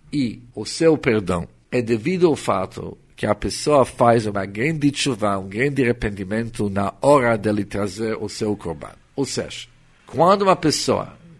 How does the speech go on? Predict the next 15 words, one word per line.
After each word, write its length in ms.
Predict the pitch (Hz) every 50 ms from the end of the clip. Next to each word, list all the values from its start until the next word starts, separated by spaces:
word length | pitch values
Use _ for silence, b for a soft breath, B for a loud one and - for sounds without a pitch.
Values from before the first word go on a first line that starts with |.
| _ _ _ _ _
leva 520 | 120 113 113 143 175 190 190 160 147 147
o 140 | 120 113 117
seu 340 | - - - 170 180 185 170
Korban, 500 | 180 - 151 135 117 104 117 104 98 92 - - _ _ _ _
a 120 | - 107 110
sua 340 | - - - 202 190 175 156
oferenda 580 | 135 - - 123 110 110 127 147 135 120 117
para 140 | - - 104
o 40 | 104
Bet 260 | 101 135 135 127 -
HaMikdash, 760 | 120 104 101 87 82 76 69 57 - - - - - - - _ _ B B B B B B B B B
ele 220 | 143 139 139 139
deve 340 | 127 120 151 170 190 180 202
pensar 640 | - - 185 156 139 - - 127 92 85 - - - _ _ _ _ _ _ _ _ -
e 180 | 143 151 160